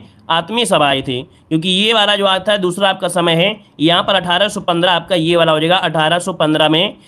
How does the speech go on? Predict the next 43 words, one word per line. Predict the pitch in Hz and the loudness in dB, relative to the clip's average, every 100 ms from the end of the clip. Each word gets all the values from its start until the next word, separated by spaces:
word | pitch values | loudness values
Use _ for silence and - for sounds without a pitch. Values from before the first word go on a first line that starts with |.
| _ - | _ -2
राजा | 151 170 220 | 0 0 0
राम | 220 202 | 0 0
मोहन | 180 175 175 | 0 0 2
ने, | 165 190 226 - - | 2 0 -2 -10 -2
राय | 160 180 | 0 0
ने | 214 208 | -2 -4
आत्मीय | 185 185 185 214 | -2 -2 -4 -4
सभा | 208 165 | 0 0
किया | 156 151 135 | 0 -2 -2
था, | 139 | -2
ठीक | 175 208 | -2 -4
है, | 220 190 | -4 -2
आत्मीय | 165 170 185 | -2 -2 -2
सभा। | 170 131 120 117 - _ - | 0 0 0 -4 -12 _ -4
वहीं | 156 180 214 | 2 2 2
पर | 220 | -2
जो | 202 | 0
आपका | 196 190 196 196 208 | 0 0 0 0 0
कह | 208 175 | -2 -4
सकते | 170 175 190 | -2 -4 -2
हैं | 185 190 | 0 0
कि | 202 196 - - | -2 -4 -4 -2
आर्य | 170 185 208 | -2 0 -2
समाज | 196 185 180 | -2 0 2
है, | 180 202 196 | 0 0 -2
आर्य | 180 208 | 0 0
समाज | 202 175 165 180 220 - - | 0 2 2 -2 -6 -14 -4
ये | 165 202 | 0 0
अठारह | 220 180 175 | 0 0 -2
सौ | 185 | -2
पचहत्तर | 185 170 170 180 | -6 -6 0 0
में | 170 | 2
आया | 151 139 | 2 2
था। | 143 | 0
कब | 170 170 | 0 2
आया | 180 | 2
था? | 190 208 254 - _ | 2 0 -4 -12 _
अठारह | 160 165 170 196 | -4 0 0 0
सौ | 208 | -2
पचहत्तर | 214 196 165 165 180 | -4 -4 -4 -2 0
में | 160 | 2
आया | 139 139 | 2 2
था, | 143 | 0